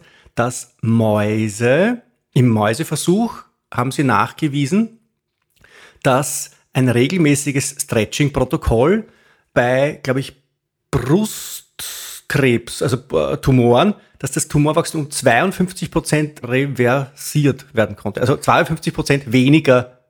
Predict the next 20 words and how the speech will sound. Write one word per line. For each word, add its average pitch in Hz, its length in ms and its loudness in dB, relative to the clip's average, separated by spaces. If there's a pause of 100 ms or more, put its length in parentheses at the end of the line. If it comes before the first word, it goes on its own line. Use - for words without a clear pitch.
(200)
Tumore 123 600 4
waren 110 200 -2
da, 117 300 0
wenn 135 140 2
die 156 100 2
Mäuse 120 640 2 (440)
gestretcht 135 600 0
haben. 110 160 0
Wobei 120 260 0
die 139 120 -6
Frage 127 400 -2
natürlich 139 420 -6
jetzt - 120 -16
ist, 147 240 -6 (300)
wie 127 280 -2
stretchen, - 640 2 (280)
<laughs> - 300 -16
wie 143 80 0
stretchen - 680 -2
Mäuse? 143 720 4